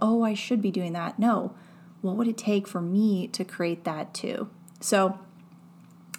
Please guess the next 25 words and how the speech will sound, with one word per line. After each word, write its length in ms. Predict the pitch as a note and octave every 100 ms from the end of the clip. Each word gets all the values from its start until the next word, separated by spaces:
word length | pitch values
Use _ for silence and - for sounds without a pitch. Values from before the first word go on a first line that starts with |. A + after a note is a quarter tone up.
| - - F3+
getting 280 | G3 A#3+
back 180 | G#3+ G3
to 80 | G3+
the 100 | E3+
house 220 | E3+ -
story. 320 | - - - A3+ - - - - - - - - - - - - - -
So 180 | - C4+
we 140 | B3
were 100 | B3+
approved 460 | B3+ B3+ D4+ C#4+ -
for 240 | - G#3
a 20 | G#3
mortgage. 300 | B3 B3 G3
I 60 |
was 120 | F#3
like, 120 | F#3 F3+
"Holy 340 | - A#3 B3
cow, 320 | B3 C#4+ A3+
okay, 260 | G3 G#3 G3+
well, 220 | G3 F#3+
what, 420 | F#3 G#3+ A3 A3 - -
what's 260 | F#3+ F#3+
it 40 | F3+
gonna 200 | F#3 F3
take? 460 | - B3+ C#4 -